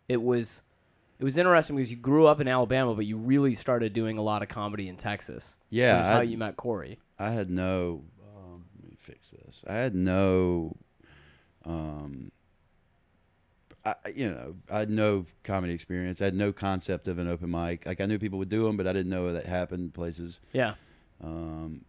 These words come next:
Speaker 2: but yeah, I went out there. I never did it in Alabama. I had no concept of it, you know, when I was there. And then I moved to Texas, and, um,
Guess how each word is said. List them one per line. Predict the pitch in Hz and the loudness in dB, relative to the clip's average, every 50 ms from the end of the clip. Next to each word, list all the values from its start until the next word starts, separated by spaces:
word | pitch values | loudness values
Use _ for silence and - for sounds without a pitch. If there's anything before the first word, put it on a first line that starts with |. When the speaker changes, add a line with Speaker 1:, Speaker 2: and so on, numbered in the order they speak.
| _ - | _ -10
Speaker 2:
but | 95 101 95 | -8 -6 -4
yeah, | 90 92 107 117 110 95 | -2 0 0 2 2 2
I | 110 | 2
went | 127 127 98 95 | 2 0 0 -2
out | 92 87 76 | -4 -4 -4
there. | 90 92 92 92 92 90 87 85 - - _ _ _ _ _ _ - - | -4 -2 -2 -2 -2 -2 -4 -6 -8 -12 _ _ _ _ _ _ -12 -6
I | 92 113 | -2 0
never | 120 104 98 104 104 107 | 0 2 2 2 0 0
did | 90 85 87 85 | 0 -2 -4 -4
it | 76 67 | -6 -8
in | |
Alabama. | 76 73 67 65 69 55 50 50 50 | -8 -10 -10 -10 -12 -14 -16 -14 -12
I | 76 | -10
had | 85 87 | -8 -8
no | 92 92 92 | -6 -8 -6
concept | - - 95 98 98 - - 95 82 - 95 | -4 -2 -2 -2 -2 -2 -4 -4 -2 -2 -2
of | 90 85 85 | -2 -2 -2
it, | 90 82 - _ 101 | -4 -6 -8 _ -6
you | 101 98 | -6 -4
know, | 87 82 85 | -4 -4 -6
when | 87 85 | -6 -6
I | 85 | -6
was | 85 78 | -8 -8
there. | 80 85 87 87 85 | -6 -6 -6 -6 -6
And | 82 82 | -6 -6
then | 82 85 | -6 -6
I | 85 | -4
moved | 92 95 92 82 | -4 -4 -6 -6
to | 82 80 | -8 -8
Texas, | - 98 95 92 - 85 90 87 - | -6 -6 -6 -4 -6 -10 -10 -10 -10
and, | 85 82 85 92 - _ _ - - - - - - - _ _ _ _ - | -10 -12 -12 -14 -18 _ _ -20 -20 -20 -20 -20 -20 -20 _ _ _ _ -14
um, | 80 82 82 82 82 82 82 82 82 - | -12 -10 -10 -8 -8 -8 -8 -10 -10 -12